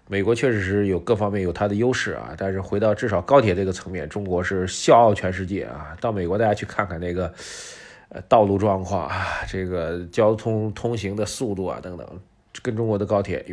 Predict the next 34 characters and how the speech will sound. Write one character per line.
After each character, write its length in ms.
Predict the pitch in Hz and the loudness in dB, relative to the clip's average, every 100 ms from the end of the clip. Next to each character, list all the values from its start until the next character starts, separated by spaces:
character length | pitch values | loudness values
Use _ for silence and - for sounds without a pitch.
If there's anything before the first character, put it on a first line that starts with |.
| 85 | -4
完 200 | 85 110 | -2 -2
全 280 | 110 90 82 | -4 -6 -6
没 100 | 82 | -6
有 100 | 76 | -8
办 160 | 85 80 | -8 -10
法 140 | 76 - | -14 -16
比 140 | - - | -20 -20
啊， 240 | - 69 - | -20 -18 -14
这 160 | 85 78 | -10 -8
个 100 | 73 | -10
确 120 | - | -6
实 60 | 90 | -6
差 160 | - | -6
很 180 | 80 62 | -8 -10
多。 180 | - - - _ _ - | -10 -12 -14 _ _ -16
磁 140 | - 151 | -2 8
悬 180 | 175 147 | 8 8
浮 100 | 143 | 6
尤 140 | 135 | 6
其 120 | 117 | 4
是 140 | 117 117 | 2 2
一 20 | |
个 80 | 107 | 2
典 180 | 87 76 | 0 -4
型 120 | 85 | -6
的 80 | 76 | -8
案 120 | 67 | -8
例 80 | 67 | -12
啊， 120 | - 87 - _ | -16 -18 -20 _
目 160 | 135 135 | -8 -6
前 240 | 104 98 | -2 -2
全 200 | - 92 | -2 -4
世 120 | 107 | -2
界 260 | 117 107 | 0 2